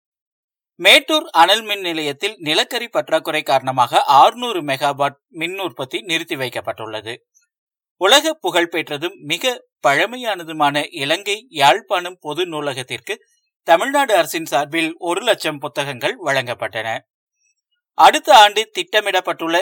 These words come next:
செவிலியர் படிப்புக்கான நீட் தேர்வு திட்டத்தை கைவிட வேண்டும் என திரு அன்புமணி ராமதாஸ் வலியுறுத்தியுள்ளார். தமிழகம் முழுவதும் முப்பத்தி ஐந்தாயிரம் கோயில்களின் சொத்து விவரங்கள் கணினியில் பதிவேற்றம் செய்து முடிக்கப்பட்டுள்ளன.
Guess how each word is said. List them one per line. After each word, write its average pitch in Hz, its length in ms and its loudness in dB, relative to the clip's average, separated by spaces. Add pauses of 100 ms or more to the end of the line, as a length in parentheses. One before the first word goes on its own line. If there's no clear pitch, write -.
செவிலியர் 247 720 -2
படிப்புக்கான 156 600 0 (300)
நீட் 240 480 -2
தேர்வு 165 340 -2
திட்டத்தை 143 460 -6
கைவிட 202 460 -2
வேண்டும் 139 280 -4
என 127 180 -4 (480)
திரு 196 180 6 (180)
அன்புமணி 214 560 0
ராமதாஸ் 135 540 -2 (100)
வலியுறுத்தியுள்ளார். 123 840 -6 (1000)
தமிழகம் 302 500 4
முழுவதும் 226 420 0
முப்பத்தி 233 400 -4
ஐந்தாயிரம் 196 520 2
கோயில்களின் 165 580 -2
சொத்து 160 380 -8
விவரங்கள் 147 520 -6 (120)
கணினியில் 175 640 -4
பதிவேற்றம் 156 580 -4
செய்து 139 240 -6
முடிக்கப்பட்டுள்ளன. 123 800 -8